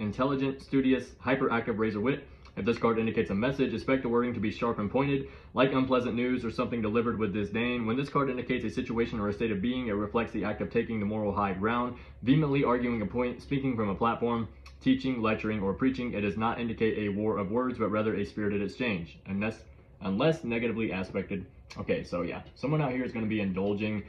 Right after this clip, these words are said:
in some type of alcohol or drugs or something, all right? It's gonna be bad. It's gonna be like an overdose, especially even if it's alcohol. It could be alcohol poisoning or something like that, but, um,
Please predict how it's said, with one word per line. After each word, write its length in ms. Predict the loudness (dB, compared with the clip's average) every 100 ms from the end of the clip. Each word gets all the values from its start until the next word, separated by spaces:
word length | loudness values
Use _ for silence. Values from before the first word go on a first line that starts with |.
| -14 -12 -2
in 220 | 0 0
some 240 | -2 -2
type 280 | 0 -2 -2
of 320 | -2 -2 -4 -10 -20 -20 -10 -2
alcohol 500 | 0 0 2 4 4
or 140 | 2
drugs 400 | 0 0 0 -2
or 140 | -6
something, 580 | -4 -4 -2 0 0 -2
all 60 | -2
right? 180 | 0 0
It's 180 | -2 -4
gonna 120 | -2
be 160 | 0
bad. 440 | 2 2 2 2 -2 -12 -10
It's 100 | -4
gonna 140 | 0
be 140 | 2 4
like 220 | 2 2
an 80 | 0
overdose, 360 | 2 2 0
especially 400 | 0 -2 0 0
even 140 | 0 -2
if 100 | -2
it's 100 | -4
alcohol. 360 | -4 0 0
It 20 |
could 100 | 0
be 120 | -2 -2
alcohol 340 | -2 0 0
poisoning 500 | 2 2 2 -4 -6 -12 -20 -4
or 180 | -2 0
something 200 | 0 2
like 180 | 0
that, 280 | 0 0 -2
but, 180 | -4 -2
um, 380 | 0 0 0